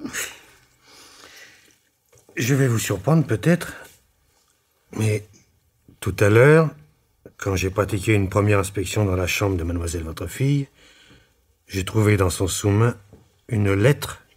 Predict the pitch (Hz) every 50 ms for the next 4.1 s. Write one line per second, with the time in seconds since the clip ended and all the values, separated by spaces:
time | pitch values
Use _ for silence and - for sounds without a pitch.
0 | _ - - 98 90 101 104 92 107 101 92 90 98 104 107 127 135 123 104 98
1 | 98 95 98 101 98 - - 127 107 101 95 95 95 104 120 120 113 110 92 82
2 | 69 64 - _ _ _ _ _ _ _ _ _ _ - - - - - - -
3 | - _ _ _ _ _ _ _ _ _ - - 71 71 69 - - - - 104
4 | 101 -